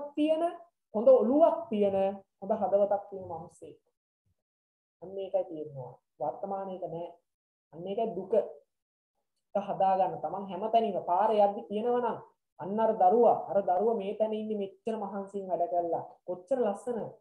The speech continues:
වැඩ කරනවද? එහෙම කියලා කෙනෙකුට කියන්න පුළුවන් නම් අන්න අපි දිනලා. අන්න අපි දිනලා පුතේ. අන්න ඒක හදාගන්න. අන්න ඒක හදාගන්න. යාළුවොත් එක්ක චැට් කරන්න ඕන මම නෑ කියන්නේ. ගෲප් හදාගෙන චැට් කරන්න ප්‍රශ්නයක් නෑ.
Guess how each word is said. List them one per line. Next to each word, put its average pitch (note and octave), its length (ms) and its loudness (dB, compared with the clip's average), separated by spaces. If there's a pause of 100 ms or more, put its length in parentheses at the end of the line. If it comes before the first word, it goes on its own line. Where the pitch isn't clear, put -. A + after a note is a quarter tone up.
(260)
වැඩ E3 200 4
කරනවද? F#3+ 460 0 (100)
එහෙම G3 300 -8
කියලා C#4+ 260 -2
කෙනෙකුට A#3 360 -2
කියන්න A#3 300 -4
පුළුවන් B3 280 2
නම් A3 140 -4
අන්න A#3+ 180 -6
අපි A3+ 160 -6
දිනලා. G3+ 320 -2 (440)
අන්න A3 220 -6
අපි E4+ 200 -2
දිනලා D4 280 4
පුතේ. - 340 -6
අන්න G3+ 260 -10
ඒක A3+ 120 -4
හදාගන්න. E3+ 480 -4 (840)
අන්න A3+ 280 -8
ඒක D#4 160 -8
හදාගන්න. F#3+ 580 -2
යාළුවොත් E3 500 0
එක්ක C4+ 120 -4
චැට් A#3+ 220 -2
කරන්න C4 240 -2
ඕන B3+ 100 -2
මම A#3 140 -2
නෑ A3 160 -4
කියන්නේ. G#3+ 360 -6 (960)
ගෲප් G#3 300 -4
හදාගෙන B3 400 2
චැට් C#4+ 200 0
කරන්න G#3+ 220 -2
ප්‍රශ්නයක් B3 420 -2
නෑ. A3 180 -4